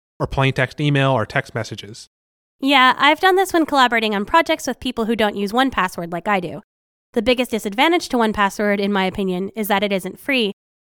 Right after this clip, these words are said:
Speaker 2: and some of my friends have explicitly told me that's why they don't use it. So I actually have a LastPass account, too, that I use infrequently for sharing passwords with project collaborators who only use LastPass, and I just store my LastPass master password in one password.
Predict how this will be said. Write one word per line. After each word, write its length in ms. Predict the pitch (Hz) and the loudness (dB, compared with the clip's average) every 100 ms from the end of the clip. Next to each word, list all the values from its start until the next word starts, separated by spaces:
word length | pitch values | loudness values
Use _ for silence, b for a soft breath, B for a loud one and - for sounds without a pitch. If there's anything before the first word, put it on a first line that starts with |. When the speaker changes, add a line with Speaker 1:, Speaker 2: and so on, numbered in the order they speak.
| _ _ | _ _
Speaker 2:
and 160 | 294 285 | 0 2
some 120 | 320 | 4
of 80 | 359 | 6
my 140 | 392 | 4
friends 260 | 349 311 262 | 4 0 2
have 120 | 226 | -2
explicitly 500 | 214 - 226 190 214 | -2 -2 -2 -2 -4
told 240 | - 330 | 2 2
me 140 | 302 262 | 2 0
that's 180 | 226 | 0
why 100 | 247 | 0
they 140 | 214 202 | 0 0
don't 160 | 190 | -2
use 220 | - 226 190 | -2 -4 -4
it. 160 | - _ _ _ _ | -10 _ _ _ _
So 140 | - | 2
I 60 | 302 | 4
actually 400 | 320 339 - 427 | 6 2 -2 2
have 160 | 359 | 2
a 40 | 311 | 4
LastPass 540 | 262 240 - 233 214 | 4 2 2 -4 -2
account, 320 | 220 196 180 | -6 -6 -6
too, 400 | - 330 269 233 - | -2 2 2 2 -2
that 160 | 233 247 | 2 2
I 20 | |
use 300 | 247 247 240 | 2 0 0
infrequently 640 | 208 208 349 349 - 220 | -2 0 -2 0 0 0
for 140 | 202 214 | 0 -4
sharing 320 | - 196 190 | -2 -2 0
passwords 500 | 277 302 - 294 285 | 0 0 2 0 0
with 160 | 202 - | -4 2
project 300 | 330 330 - | 2 2 -2
collaborators 560 | 247 214 214 208 208 | 0 2 0 -2 -4
who 160 | - 214 - | -4 -6 0
only 260 | 214 202 | 0 0
use 160 | 196 180 | -4 0
LastPass, 600 | 247 311 - 180 185 - _ _ _ _ _ | 2 2 0 -4 -4 -12 _ _ _ _ _
and 80 | 262 | 2
I 80 | 269 | 4
just 220 | 349 349 | 0 0
store 180 | 311 302 | 2 4
my 140 | 254 | 4
LastPass 480 | 226 196 - 196 - | 2 0 0 -2 0
master 260 | 185 - | -4 -4
password 480 | 185 294 - 294 277 - | -2 -2 0 -2 -2 -2
in 180 | 302 262 | 0 2
one 160 | 196 | 0
password. 480 | 185 185 - 117 165 | 0 -4 -6 -12 -14